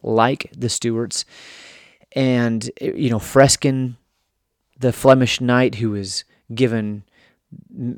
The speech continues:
a large territory up in the province of Murray, formerly the Kingdom of Murray.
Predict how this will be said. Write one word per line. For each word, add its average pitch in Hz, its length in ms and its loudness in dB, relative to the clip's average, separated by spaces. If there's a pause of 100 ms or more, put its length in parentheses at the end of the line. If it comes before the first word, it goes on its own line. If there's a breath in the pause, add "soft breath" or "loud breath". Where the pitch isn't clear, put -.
(120)
a 98 180 -8
large 135 380 4
territory 120 520 2
up 110 140 -2
in 107 240 -6 (220)
the - 240 -12
province 117 460 2
of 101 220 -6
Murray, 117 440 4
formerly 110 420 -2
the 95 80 -4
Kingdom 120 340 -4
of 92 120 -4
Murray. 98 340 -6